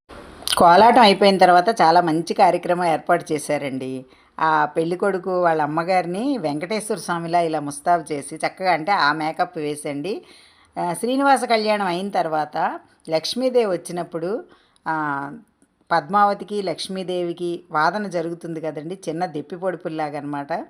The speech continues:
"నాకు కొత్తగా పెళ్ళయింది, ఆ, నువ్వేమో ఎక్కడ పడితే అక్కడ సిరివి, నువ్వు స్థిరంగా ఓ చోట ఉండవు,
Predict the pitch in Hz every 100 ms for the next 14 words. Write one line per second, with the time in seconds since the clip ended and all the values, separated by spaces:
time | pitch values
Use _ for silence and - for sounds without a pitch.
0 | _ _ _ 180 165 180 165 180 190 180
1 | 165 175 185 170 170 170 170 - _ -
2 | 160 156 156 165 160 175 180 175 160 180
3 | 175 175 190 175 170 151 170 175 190 185
4 | 165 175 175 175 - _ - 170 185 196
5 | 190 170 170 165 175 170 175 170 175